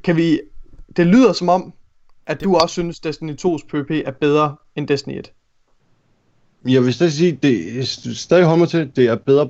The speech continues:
Speaker 3: balanced, men game modesene er sjovere for mig stadig ind i Destiny et. Fordi der er de her game modes, jeg hellere vil spille. Combined Arms, Salvage.
Speaker 2: Så du
Speaker 1: Men
Speaker 3: Øh,
Speaker 1: hele P V P-oplevelsen hviler heller ikke kun på game modes. Den hviler også
Speaker 3: Nej.
Speaker 1: på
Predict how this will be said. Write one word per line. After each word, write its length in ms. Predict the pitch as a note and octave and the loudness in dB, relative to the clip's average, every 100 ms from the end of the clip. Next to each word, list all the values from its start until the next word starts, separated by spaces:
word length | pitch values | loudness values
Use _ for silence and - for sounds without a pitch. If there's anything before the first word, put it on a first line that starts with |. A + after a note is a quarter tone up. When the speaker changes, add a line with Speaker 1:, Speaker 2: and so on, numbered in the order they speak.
| - | -2
Speaker 3:
balanced, 480 | C3 C3+ D#3 C#3+ - | -2 0 -2 -6 -4
men 260 | A#2+ A#2+ B2 _ | 0 0 -2 _
game 140 | A#2+ A#2+ | -2 0
modesene 440 | B2+ A#2 - A2+ | 0 -2 -4 -8
er 120 | - | -8
sjovere 480 | G2 - A2+ C3+ A#2 | -6 -4 0 0 -2
for 180 | - G#2+ | -6 -4
mig 300 | G2 G#2 A2 | -2 -2 -2
stadig 420 | - A2+ A#2+ - | 0 4 4 2
ind 180 | A#2 A#2 | 0 0
i 60 | |
Destiny 380 | G#2 G#2+ F#2+ G#2+ | -2 -4 -2 -4
et. 280 | G2+ A2 - _ _ | -2 -2 -4 _ _
Fordi 180 | - B2 | 0 0
der 160 | A2 G#2+ | 2 2
er 140 | A2 | 0
de 160 | A#2 A#2+ | 0 0
her 160 | A2+ G#2 _ | 0 -2 _
game 120 | A#2+ | 2
modes, 260 | A#2+ A2 A2 | 2 2 -2
jeg 80 | G2+ | 0
hellere 200 | A2+ G#2+ | 0 0
vil 100 | G2+ | -4
spille. 440 | - A#2+ B2 C3+ _ _ - _ _ _ _ _ | -2 0 0 -2 _ _ -20 _ _ _ _ _
Combined 420 | B2+ A2 A#2+ B2 | -4 0 2 2
Arms, 440 | G#2 G#2+ G2+ - - | 0 -2 -6 -14 -4
Salvage. 720 | A#2 A2+ A2 G#2+ - - - _ | 0 0 -2 -8 -10 -20 -20 _
Speaker 2:
Så 180 | - F3+ F#3+ | -20 -18 -18
du 60 | - - | -20 -8
Speaker 1:
Men 100 | E3+ | 0
Speaker 3:
Øh, 60 | G3+ | 2
Speaker 1:
hele 200 | A3 G3 | 2 2
P 40 | |
V 160 | G3+ - G#3 | 0 2 0
P-oplevelsen 420 | F3 D#3 D#3+ D3 D3+ | 2 0 -4 -6 -8
hviler 200 | E3+ D#3 | -6 -4
heller 160 | D3+ | -4
ikke 100 | D3+ | -6
kun 180 | - E3 | -6 -8
på 80 | D3+ | -8
game 180 | C#3 C#3+ | -4 -4
modes. 420 | D3 B2+ - - | -4 -8 -10 -8
Den 160 | E3 D#3 | -4 0
hviler 240 | F3 D3+ | 2 4
også 180 | C3 A#2+ | 4 2
Speaker 3:
Nej. 80 | B2 | 2
Speaker 1:
på 240 | D3+ C#3 | 2 0